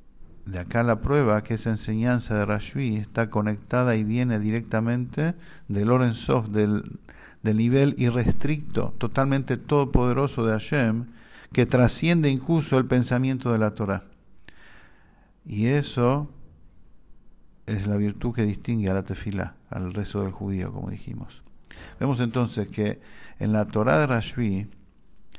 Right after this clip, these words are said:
está también el aspecto que distingue a la tefilá. El hecho de estar por encima incluso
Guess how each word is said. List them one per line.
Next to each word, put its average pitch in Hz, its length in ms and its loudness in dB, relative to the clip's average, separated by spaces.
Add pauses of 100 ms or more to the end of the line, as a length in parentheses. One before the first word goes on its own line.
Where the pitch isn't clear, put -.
(220)
está 117 320 -2
también 110 680 0 (240)
el 101 120 -4
aspecto 107 380 -2
que 104 80 0
distingue 101 440 -2
a 92 60 0
la 90 80 0
tefilá. 90 480 -8 (540)
El 104 160 -2
hecho 123 280 0
de 107 60 2
estar 117 500 -2 (240)
por 107 160 2
encima 131 600 2
incluso 156 760 0